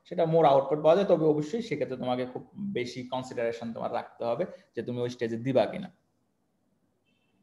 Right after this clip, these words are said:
Soil type, nutrient elements, যে nutrient elements present in the soil, যে কোন ধরনের সয়েলে তুমি কি fertilizer দিচ্ছ, তোমার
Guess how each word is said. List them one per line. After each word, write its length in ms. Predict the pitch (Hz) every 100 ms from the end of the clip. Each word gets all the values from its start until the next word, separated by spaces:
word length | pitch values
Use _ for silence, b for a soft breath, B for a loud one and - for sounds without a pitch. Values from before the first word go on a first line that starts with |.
| _ _ _ _ _ _ _ _ _ _ -
Soil 400 | - 175 175 175
type, 440 | 185 160 160 170 -
nutrient 560 | 156 160 156 165 160 156
elements, 760 | 151 151 147 151 151 - - _ _
যে 180 | 131 139
nutrient 540 | 139 156 156 156 156
elements 340 | 147 151 151 165
present 220 | 143 147
in 80 | 147
the 100 | 139
soil, 380 | - 131 131 143 - _
যে 60 | 139
কোন 320 | - 190 180
ধরনের 360 | 160 151 156 151
সয়েলে 580 | - 139 127 131 131
তুমি 240 | 131 135 131
কি 220 | 127 160
fertilizer 440 | 143 123 123 120
দিচ্ছ, 180 | 117 -
তোমার 320 | 113 127 127